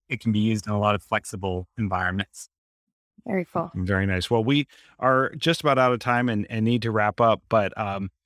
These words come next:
Speaker 3: I did, uh, for many of our international guests, I did wanna point out just a, a couple of things. Um, so Carnegie Mellon is located in Pittsburgh, Pennsylvania, which is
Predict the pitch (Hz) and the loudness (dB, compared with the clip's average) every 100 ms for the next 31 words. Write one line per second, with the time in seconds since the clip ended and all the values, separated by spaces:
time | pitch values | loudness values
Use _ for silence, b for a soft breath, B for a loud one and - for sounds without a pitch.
0 | _ - 123 110 127 123 123 113 113 - | _ -2 -2 0 0 2 2 4 2 2
1 | 123 113 - 127 123 117 117 127 117 113 | 2 0 -2 -2 2 4 2 2 0 2
2 | 113 117 123 113 107 - 104 120 113 120 | 2 0 0 2 0 0 -2 -2 0 0
3 | 110 - 117 113 107 - - 123 - 120 | 0 -2 -2 2 0 -2 -2 0 2 0
4 | 117 - 123 120 131 127 107 - - 107 | -2 -4 -2 0 0 2 0 -4 -2 0
5 | 101 - 113 - 143 135 135 131 131 107 | 0 0 -4 -2 0 0 2 2 2 -2
6 | 117 117 - 120 117 110 - 110 104 98 | 0 -2 0 0 2 0 -2 -2 0 -2
7 | - 120 - 120 101 107 104 101 117 139 | -2 -4 0 -2 0 -4 -4 0 2 2
8 | 98 123 120 131 113 | 0 -2 -2 -2 -2